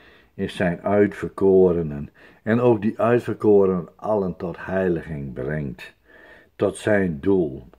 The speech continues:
En daarin werkt de geest ook. De geest werkt niet zomaar in heel de wereld. En de een ontvalt hem en de andere die komt er weer bij.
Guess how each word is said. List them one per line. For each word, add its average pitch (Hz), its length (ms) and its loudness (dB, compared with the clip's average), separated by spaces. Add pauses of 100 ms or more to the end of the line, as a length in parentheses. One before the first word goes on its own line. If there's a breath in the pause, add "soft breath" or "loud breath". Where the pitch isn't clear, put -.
(1500 soft breath)
En 110 120 -2
daarin 104 280 6
werkt 92 240 2
de 85 100 -6
geest 98 540 2
ook. 87 320 -2
De - 60 -8
geest 82 340 -4
werkt 92 260 0
niet 85 260 -6
zomaar 85 580 -2
in 85 160 -6
heel 78 160 -8
de 76 120 -10
wereld. 78 520 -6 (420 loud breath)
En 87 280 -2
de 85 180 2
een 87 140 -2
ontvalt 95 560 0
hem 98 260 0
en 80 100 -4
de 80 80 -4
andere 85 360 -4
die 78 120 -8
komt 90 260 -6
er 78 80 -6
weer 78 140 -6
bij. 98 400 0